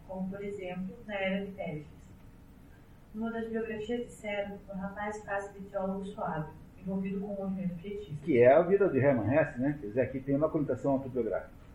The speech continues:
Speaker 1: Movimento protestante do século dezoito, que consiste em concentrar a prática religiosa em pequenos círculos de meditação e de oração.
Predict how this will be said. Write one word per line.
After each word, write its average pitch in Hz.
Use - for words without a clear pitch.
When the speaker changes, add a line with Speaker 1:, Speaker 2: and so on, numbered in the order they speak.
Speaker 1:
Movimento 214
protestante 214
do -
século 190
dezoito, 185
que 220
consiste 214
em -
concentrar 208
a 214
prática 202
religiosa 190
em 208
pequenos 214
círculos 214
de 202
meditação 190
e -
de 214
oração. 208